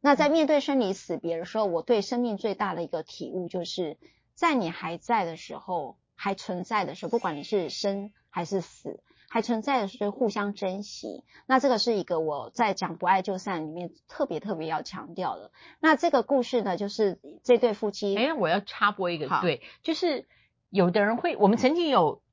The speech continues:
Speaker 2: 有 viewers 留言啊，他看完一集以后说他不喜欢，他说就是劝和不劝离。
Speaker 1: 嗯。哦，真的哦。
Speaker 2: 对，对，他，他，他，他写的不短，然后还有列举。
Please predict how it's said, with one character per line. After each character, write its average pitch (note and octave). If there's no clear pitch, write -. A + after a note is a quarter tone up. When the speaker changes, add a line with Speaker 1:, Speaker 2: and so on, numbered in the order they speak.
Speaker 2:
有 E3
viewers G3+
留 D#3
言 D3
啊， D3
他 D4
看 E4+
完 G#3
一 D#4+
集 F#3
以 F3
后 G3
说 G3+
他 C#4
不 A#3+
喜 -
欢， D#3
他 D4
说 E4+
就 E4+
是 D4
劝 B3+
和 E3
不 E3+
劝 D#3+
离。 C3+
Speaker 1:
嗯。 -
哦， C4
真 D4+
的 B3+
哦。 F3+
Speaker 2:
对， D#4+
对， -
他， G#4
他， G4+
他， -
他 D4
写 G3
的 G3+
不 -
短， D3+
然 E3+
后 G#3
还 G#3
有 G#3
列 F#3+
举。 -